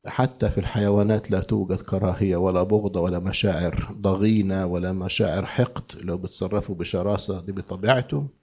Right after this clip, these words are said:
الإنسان هو الكائن الوحيد اللي ممكن قلبه يمتلئ بالكراهية،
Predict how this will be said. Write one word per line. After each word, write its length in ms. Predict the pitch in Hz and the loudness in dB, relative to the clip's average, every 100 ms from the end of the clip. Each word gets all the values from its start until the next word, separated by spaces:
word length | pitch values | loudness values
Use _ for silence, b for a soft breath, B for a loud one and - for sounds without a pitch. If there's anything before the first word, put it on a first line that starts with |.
| _ b b b b b b b | _ b b b b b b b
الإنسان 560 | 117 107 110 - 170 147 | -4 0 2 8 8 10
هو 160 | 139 117 | 6 4
الكائن 400 | - 131 113 110 | 4 4 4 4
الوحيد 420 | 98 92 117 113 | 2 2 2 2
اللي 160 | 98 | 2
ممكن 380 | 101 131 - 107 | 4 2 2 0
قلبه 520 | - - 120 110 98 | 0 2 2 2 2
يمتلئ 500 | 95 92 - 107 92 | 2 0 0 2 2
بالكراهية، 800 | - 92 - 82 87 82 82 80 | -2 -4 -2 -2 -2 -2 -2 -4